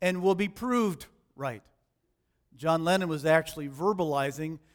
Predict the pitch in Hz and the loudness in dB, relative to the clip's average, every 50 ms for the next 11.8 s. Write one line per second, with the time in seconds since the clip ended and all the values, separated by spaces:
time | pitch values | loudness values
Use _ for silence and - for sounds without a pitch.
0 | _ _ - - 170 170 - 175 165 156 160 - 151 135 135 120 123 165 185 196 | _ _ -10 -8 -6 -6 -4 -4 -2 -2 -2 -2 -4 -8 -12 -2 2 4 6 8
1 | 214 208 196 196 180 165 156 151 147 143 143 135 131 - _ _ _ _ _ _ | 8 8 8 6 6 4 4 4 2 0 -4 -8 -12 -14 _ _ _ _ _ _
2 | _ _ _ - 139 143 - 170 175 175 190 214 220 220 190 147 220 240 240 240 | _ _ _ -14 -12 -10 -8 -6 0 4 4 4 4 4 2 2 4 4 4 2
3 | - 196 185 185 170 156 135 185 202 208 214 214 214 208 196 196 - 202 202 220 | 2 0 0 0 -2 -2 0 4 6 6 6 6 4 2 0 -4 -4 0 0 0
4 | 220 - - - - - 240 247 262 247 196 156 147 143 147 139 - _ _ _ | 0 -2 -6 -8 2 6 8 8 8 6 2 0 0 0 -2 -4 -10 _ _ _
5 | _ _ _ - 175 180 180 180 180 - - 262 247 - - - 165 131 104 92 | _ _ _ -2 -2 0 0 -2 -4 -4 -4 -6 -6 -6 -8 -10 -12 -12 -12 -14
6 | - - - - _ _ _ _ _ _ _ _ _ - 156 156 156 156 156 151 | -16 -18 -20 -20 _ _ _ _ _ _ _ _ _ -6 -4 -2 -2 -2 -2 -2
7 | 139 151 147 147 143 143 147 - - _ _ _ - 147 143 - - _ _ 156 | 0 2 4 4 4 2 0 -4 -10 _ _ _ -10 -8 -8 -8 -10 _ _ 0
8 | 180 214 - - - 175 156 151 147 147 156 160 - _ _ _ _ _ _ _ | 0 0 0 -2 -6 -8 -4 -4 -4 -4 -4 -6 -10 _ _ _ _ _ _ _
9 | 143 143 156 175 180 180 - 180 175 175 170 156 156 151 - - 139 135 165 180 | -8 -4 -2 -2 -2 0 -2 -2 -2 -2 -4 -6 -8 -10 -10 -12 -4 0 0 2
10 | 170 151 139 131 123 - _ _ _ _ _ - 160 170 220 269 254 - - 196 | 2 2 0 -2 -6 -10 _ _ _ _ _ 0 4 6 6 6 6 2 -2 -6
11 | 156 160 175 165 143 135 131 123 180 190 220 240 240 - - | -2 0 0 0 0 -4 -4 0 2 4 4 4 2 0 -4